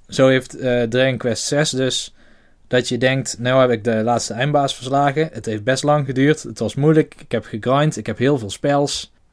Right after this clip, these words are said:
En het spel begint ineens pas. Tja, het zal nog lang duren voor ik het nog een keer over Dragon Quest zes heb. Maar als ik, de volgende keer dat ik het over dit spel heb, dan, eh, gaat het denk ik over dat ik het heb uitgespeeld.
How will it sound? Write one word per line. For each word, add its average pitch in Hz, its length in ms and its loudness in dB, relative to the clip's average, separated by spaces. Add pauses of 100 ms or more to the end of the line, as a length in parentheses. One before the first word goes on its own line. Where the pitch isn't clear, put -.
(100)
En 131 400 0 (400)
het - 100 -12
spel 131 280 4
begint 117 320 0
ineens 98 300 -8
pas. - 340 -10 (560)
Tja, 135 280 -2 (440)
het 117 120 -10
zal 143 140 4
nog 131 160 2
lang 156 260 6
duren 160 260 6
voor 139 160 2
ik 120 80 -2
het 117 80 -6
nog 135 180 4
een 156 100 2
keer 147 220 2
over 135 180 2
Dragon 139 280 -2
Quest 139 300 -2
zes 147 240 -2
heb. 143 280 -4
Maar 120 200 -6
als 123 140 0
ik, 117 160 -12
de 117 180 -8
volgende 160 300 4
keer 156 200 0
dat 139 140 0
ik 135 60 -12
het 135 160 -4
over 123 180 -2
dit 117 140 0
spel 123 260 0
heb, 120 160 2
dan, 117 260 -2
eh, 107 220 -2 (400)
gaat 131 220 0
het 117 100 -6
denk 123 160 0
ik 110 120 -8
over 113 200 2
dat 107 160 -2
ik 101 60 -8
het 98 80 -10
heb 104 180 -6
uitgespeeld. 98 680 -8